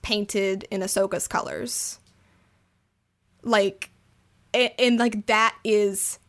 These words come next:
the Clone Wars. Like, literally, that was the only way it was ever going to end.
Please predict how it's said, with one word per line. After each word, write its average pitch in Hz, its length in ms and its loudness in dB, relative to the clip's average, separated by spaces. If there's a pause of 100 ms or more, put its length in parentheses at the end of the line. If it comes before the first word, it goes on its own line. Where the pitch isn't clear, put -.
(120)
the 214 140 0
Clone 196 380 0
Wars. - 560 -4 (880)
Like, 208 200 0
literally, 220 920 0 (640)
that 214 200 0
was 226 140 -2
the 214 220 -4
only 226 320 0
way 202 240 2
it 190 80 -2
was 202 200 -6
ever 208 240 -4
going 185 280 -2
to - 180 -8
end. - 440 -6